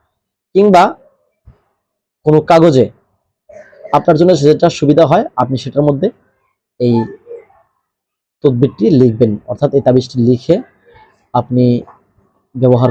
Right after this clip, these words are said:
করতে পারেন। অবশ্যই আপনার ডান হাতে কিংবা গলার মধ্যে ব্যবহার করতে হবে। এটা লেখার নির্দিষ্ট কোনো নিয়ম নেই, আপনি যে কোনো ভালো শুভ দিন দেখে লিখে নিতে পারেন।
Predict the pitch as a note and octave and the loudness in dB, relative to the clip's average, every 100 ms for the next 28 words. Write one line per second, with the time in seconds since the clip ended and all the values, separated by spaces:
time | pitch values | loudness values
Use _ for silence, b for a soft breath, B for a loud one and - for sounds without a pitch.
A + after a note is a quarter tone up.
0 | A#2+ A2+ G#2 G#2+ G2+ - _ _ _ _ | -4 -10 -6 -6 -6 -12 _ _ _ _
1 | _ _ _ E5 - _ _ _ _ _ | _ _ _ -20 -20 _ _ _ _ _
2 | _ _ _ D3 F3 - F#3+ D#3+ E3 D#3 | _ _ _ 2 2 4 2 4 2 0
3 | - _ - C3 C3 D3+ C3 B2+ B2+ C3+ | -4 _ -12 -4 0 0 0 -2 -2 -4
4 | C3+ C3 - C3+ C3+ B2+ B2+ A#2 C3+ A#2+ | -4 -2 -2 0 2 2 0 0 0 2
5 | A#2+ A#2 A#2 G#2+ G2 G2+ _ _ _ _ | 0 -4 -12 -12 -12 -14 _ _ _ _
6 | _ _ _ - _ _ _ D#3 F3+ F3 | _ _ _ -20 _ _ _ 0 4 6
7 | E3+ F3 F3+ F3+ - _ _ _ _ _ | 4 4 2 0 -6 _ _ _ _ _
8 | - D#3 C#3+ F3 - D#3+ E3+ D#3+ D#3 D#3 | -2 0 2 0 0 2 4 4 4 4
9 | C#3 D3+ A#3+ _ _ _ _ _ _ - | 2 0 -2 _ _ _ _ _ _ -4
10 | C3 B2+ B2+ B2 C3+ C#3+ C#3+ C#3+ - _ | -4 0 0 0 0 2 2 0 -4 _
11 | _ C3 A2+ A#2+ C3+ D3 - C3 C3+ C3+ | _ -10 -4 0 2 0 -2 -2 0 0
12 | C#3 A#2+ - G#3 - _ _ _ _ C3 | 0 -2 -4 -8 -10 _ _ _ _ -6
13 | B2+ B2+ A#2 G#2+ G2+ | -2 0 -2 -4 -6